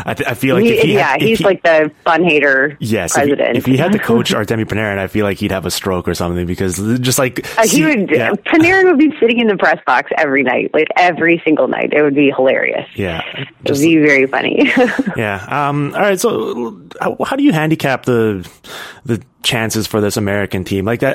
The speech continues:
Speaker 1: I think they're pretty talented and pretty deep, but at the same time, it seems like I, I would like them a lot more if they had optimized some of these roster spots a little more. So I'm not sure that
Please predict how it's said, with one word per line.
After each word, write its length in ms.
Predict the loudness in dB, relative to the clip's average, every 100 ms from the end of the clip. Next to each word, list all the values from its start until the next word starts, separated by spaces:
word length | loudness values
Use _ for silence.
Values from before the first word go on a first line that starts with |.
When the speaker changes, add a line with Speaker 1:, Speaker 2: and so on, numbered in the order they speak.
| -2
Speaker 1:
I 40 |
think 160 | -2 -2
they're 140 | -2 -4
pretty 280 | -6 -4
talented 380 | -4 -4 -2 -2
and 120 | -4
pretty 180 | -2 -4
deep, 280 | -2 -2 -2
but 140 | -2 -2
at 100 | -4
the 60 |
same 280 | -4 -4 -2
time, 260 | -4 -4 -4
it 80 | -4
seems 280 | -4 -2
like 320 | -2 -4 -8 -14 -14 -16 -20 -20 -16 -14 -8
I, 220 | -6 -6 -10 _ -4
I 80 | -2
would 120 | 0
like 200 | -2 -2
them 140 | -2
a 40 | 0
lot 240 | 0 0
more 180 | -2 -2
if 60 | 0
they 80 |
had 80 | -2
optimized 640 | -2 -2 -2 -4 -2 -4
some 200 | -4 -4
of 60 | -2
these 180 | -4 -2
roster 280 | -4 -4 -6
spots 340 | -4 -4 -2
a 40 |
little 180 | -2 0
more. 320 | 0 0 0
So 300 | -2 -2 -2
I'm 140 | -2 -2
not 180 | -2 -2
sure 280 | -2 -2
that 280 | 0 -2 -2